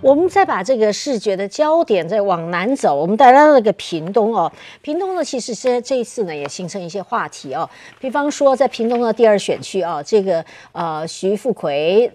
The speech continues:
对上的这个，呃，苏孟纯。苏孟纯呢，事实上是苏震清哦，因为是他爸爸，也就是爸爸苏震清没办法参选哦，所以改派由儿子哈，说苏孟纯出马哦。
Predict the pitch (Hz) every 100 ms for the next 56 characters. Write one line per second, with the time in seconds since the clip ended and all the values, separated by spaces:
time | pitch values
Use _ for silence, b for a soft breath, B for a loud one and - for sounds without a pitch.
0 | - 262 208 - 240 185 170 208 185 170
1 | 165 165 156 147 135 135 170 - 247 247
2 | 160 160 151 202 311 330 311 202 185 208
3 | - 240 247 220 - 208 B B B -
4 | 277 269 226 208 - 233 220 156 196 226
5 | 202 175 - 180 151 214 - _ _ -
6 | 233 - 254 196 202 220 233 214 220 214
7 | 196 185 202 190 208 220 - 185 190 -
8 | 131 120 143 B B - 233 - 156 175
9 | 220 208 170 - 165 185 185 156 156 170
10 | 139 - 175 147 - 247 262 196 - 151
11 | 170 - 262 254 175 - 151